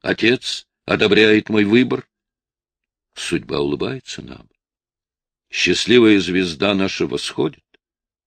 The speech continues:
Я верен своему обещанию. Сейчас поведу мою невесту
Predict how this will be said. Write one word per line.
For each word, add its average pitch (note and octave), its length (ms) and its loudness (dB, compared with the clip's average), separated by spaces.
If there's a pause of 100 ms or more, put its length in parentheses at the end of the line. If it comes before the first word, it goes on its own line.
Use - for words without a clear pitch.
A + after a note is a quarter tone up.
(460)
Я C#2+ 220 -6
верен A2 480 -4
своему - 420 -14
обещанию. - 680 -12 (840)
Сейчас - 540 -12
поведу C#2+ 400 -8
мою C2+ 220 -10
невесту B1 600 -10